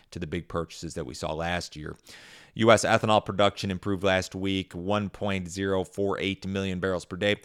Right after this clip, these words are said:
That was up a little bit more than two percent on the week, still down about two percent versus the same week in twenty nineteen. But I'd probably make the argument that both ethanol production and gasoline demand are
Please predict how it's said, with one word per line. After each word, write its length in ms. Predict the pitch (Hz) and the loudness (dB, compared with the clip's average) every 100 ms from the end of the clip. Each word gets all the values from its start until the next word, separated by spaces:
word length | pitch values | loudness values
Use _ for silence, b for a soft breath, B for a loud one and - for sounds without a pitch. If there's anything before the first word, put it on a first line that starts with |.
| B - | B -8
That 180 | 95 | -6
was 160 | 92 87 - | -4 -6 -2
up 240 | 104 101 | 0 0
a 40 | 98 | 0
little 160 | 107 | 0
bit 100 | 95 | 0
more 160 | 104 104 | -2 0
than 140 | 92 | -2
two 180 | - 110 | -4 -6
percent 380 | - - 104 90 | -6 -4 -4 -2
on 160 | 95 | -4
the 80 | 92 | -4
week, 240 | 90 101 - | -4 -6 -4
still 200 | - 117 | -2 0
down 220 | 98 98 | 2 0
about 220 | 92 90 | 0 -2
two 160 | - 92 | -4 -8
percent 360 | 85 - 90 | -8 -8 -8
versus 300 | 85 92 - | -6 -6 -6
the 100 | 85 | -10
same 240 | 85 90 87 | -8 -6 -6
week 160 | 87 | -8
in 80 | 85 | -10
twenty 300 | - 90 85 | -10 -8 -6
nineteen. 560 | 85 82 - 85 82 82 B B | -6 -8 -8 -8 -8 -10 B B
But 100 | 107 | 0
I'd 120 | 117 | 2
probably 400 | - 113 101 95 | 6 4 4 -2
make 180 | 92 92 | -2 -2
the 140 | 87 | -2
argument 420 | 87 87 87 87 82 | 0 0 -2 -6 -6
that 160 | 85 | -6
both 200 | 90 87 | -4 -6
ethanol 500 | - 90 87 87 85 | -4 -6 -4 -4 -6
production 420 | 87 87 85 - | -4 -6 -6 -8
and 160 | 85 92 | -8 -6
gasoline 460 | 90 87 80 85 82 | -4 -4 -6 -8 -8
demand 340 | 82 82 80 | -8 -8 -8
are 140 | 80 | -10